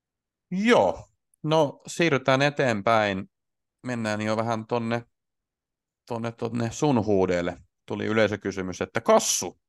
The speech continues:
onko Nicholas Jackson Michael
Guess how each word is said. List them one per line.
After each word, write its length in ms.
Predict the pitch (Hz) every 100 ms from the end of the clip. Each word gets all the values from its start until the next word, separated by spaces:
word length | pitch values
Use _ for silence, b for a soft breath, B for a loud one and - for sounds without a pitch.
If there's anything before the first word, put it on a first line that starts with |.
| _ B B B B B B -
onko 280 | 170 175 170
Nicholas 520 | 190 196 160 120 -
Jackson 420 | 127 110 - 113 -
Michael 460 | 147 175 151 -